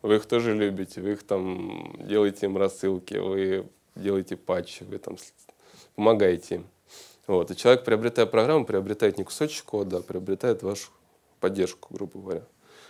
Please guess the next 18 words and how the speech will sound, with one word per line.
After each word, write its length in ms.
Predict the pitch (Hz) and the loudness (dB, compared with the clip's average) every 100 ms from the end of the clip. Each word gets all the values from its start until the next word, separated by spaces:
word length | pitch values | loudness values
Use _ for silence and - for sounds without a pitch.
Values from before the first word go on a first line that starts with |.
| _ - | _ -6
Вот. 320 | 95 85 - | -2 -2 0
И 60 | |
вот 180 | 101 98 | -2 -2
когда 240 | - 110 107 | -4 4 4
вот 100 | 104 | 4
это 100 | 104 | -4
чувство 340 | 110 - 113 | -8 -6 -4
есть, 360 | 123 185 - - | 2 0 0 -6
то 400 | 95 98 92 - _ _ - | 0 0 -2 -6 _ _ -20
очень 180 | 110 107 | -10 -10
хочется 420 | - 92 - - | -6 -10 -10 -18
как 140 | - - | -18 -18
бы 160 | 104 - _ _ _ - | -18 -20 _ _ _ -20
купить. 380 | 101 92 - - _ _ _ _ - - - - - | -14 -12 -14 -20 _ _ _ _ -20 -20 -20 -20 -8
Вот. 260 | 113 101 98 | 4 4 4
А 60 | 104 | 2
плюс 260 | 160 - | 2 0
ещё, 360 | 123 - 131 | -2 0 0